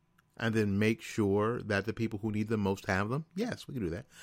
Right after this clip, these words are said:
Why? Because that's how we do it. I need a president who's gonna be a fan of that. And I was gonna talk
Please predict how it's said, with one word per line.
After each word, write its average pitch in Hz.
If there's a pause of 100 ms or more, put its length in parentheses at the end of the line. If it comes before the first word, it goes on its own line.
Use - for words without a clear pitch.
(180)
Why? 107
Because 104
that's 123
how 113
we 107
do 98
it. - (540)
I 107
need 110
a 90
president 98
who's 92
gonna 95
be 90
a 87
fan 92
of 80
that. 80
And 85
I 90
was 117
gonna 104
talk 98